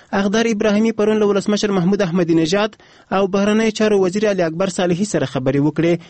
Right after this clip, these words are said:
په یوه کنفرانس کې ابراهیمي په سوریه کې ټولو ډلو ته د وسلو د انتقال د مخنیوي غوښتنه وکړه. هغه د سوریې د شخړې د حل لپاره د بیړني اوربند او اصلاحاتو او دغه راز انتخاباتو لپاره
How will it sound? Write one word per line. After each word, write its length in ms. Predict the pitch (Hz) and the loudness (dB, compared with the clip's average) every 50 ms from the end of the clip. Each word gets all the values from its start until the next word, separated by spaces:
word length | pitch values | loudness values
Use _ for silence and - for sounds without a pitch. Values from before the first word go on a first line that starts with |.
| - - _ _ | -20 -20 _ _
په 120 | - 208 208 | 0 0 2
یوه 200 | 220 226 220 - | 2 0 -2 -2
کنفرانس 500 | 220 220 214 202 214 220 226 226 214 - | -2 -2 -2 -2 -2 -2 -2 -2 -2 -2
کې 200 | - 226 220 202 | -2 -2 -2 0
ابراهیمي 420 | 190 202 202 185 185 208 220 226 | 0 0 0 2 2 2 0 0
په 200 | 214 - 208 - | 0 -2 -4 -2
سوریه 220 | - 180 185 208 208 | 0 0 0 0 0
کې 240 | - - 214 214 - - | -2 -2 -4 -4 -4 -2
ټولو 240 | 214 226 220 214 185 175 | -2 0 2 0 0 0
ډلو 180 | 202 220 226 220 | 0 0 0 0
ته 220 | 220 226 226 202 208 | 0 0 -2 0 0
د 80 | 196 180 | 0 0
وسلو 260 | 175 170 - - 214 214 | 0 -2 0 0 0 0
د 160 | 196 196 185 | 0 0 0
انتقال 460 | 165 - 160 170 - 202 208 208 202 | 0 -2 -4 -4 -2 -4 -2 0 0
د 100 | 196 180 | 0 0
مخنیوي 400 | 170 - - 151 139 139 143 139 | 0 0 0 0 0 0 0 0
غوښتنه 400 | 160 156 - - 175 139 120 120 | -2 -4 -4 -4 -2 -2 -2 -2
وکړه. 280 | 131 135 - 170 165 170 170 - - - - - _ - - | -4 -4 -2 -2 -2 -2 -4 -8 -12 -20 -20 -20 _ -4 -2
هغه 280 | 208 202 220 226 226 190 220 | 0 0 2 0 0 0 -2
د 100 | 220 208 - | -4 -2 -4
سوریې 260 | 208 208 208 220 220 | -4 -2 -2 0 0
د 160 | 196 202 - | 0 -2 -2
شخړې 240 | - - 202 208 202 | -2 -2 0 0 0
د 180 | 180 190 160 190 | 0 0 -2 0
حل 180 | 208 208 185 165 | 0 0 0 -2
لپاره 360 | 156 - 190 208 214 214 214 226 226 - - - _ _ _ - 160 | -2 -2 -2 0 0 0 0 -2 -4 -6 -10 -18 _ _ _ -2 0
د 120 | 175 175 165 | 0 2 2
بیړني 360 | 190 190 180 185 202 214 226 208 202 | 0 0 0 0 0 0 0 0 0
اوربند 360 | 185 175 170 180 208 214 214 | 0 0 0 -2 -2 0 0
او 100 | 214 202 | 0 0
اصلاحاتو 680 | 190 170 - - 165 160 156 180 214 226 - 233 233 233 233 - - - _ _ - | 0 -2 -2 -2 -2 0 0 0 -2 0 0 0 0 0 -2 -4 -10 -20 _ _ -4
او 100 | 180 175 175 208 | -2 0 0 0
دغه 160 | 214 214 220 220 220 | 0 0 0 0 0
راز 100 | 220 208 | 0 0
انتخاباتو 680 | 196 185 175 180 - 175 175 175 202 208 - 208 190 175 | 0 -2 -2 -2 -2 -2 -2 -2 -2 -2 0 0 0 0
لپاره 400 | 165 170 208 214 220 226 226 | 0 0 -2 0 0 0 0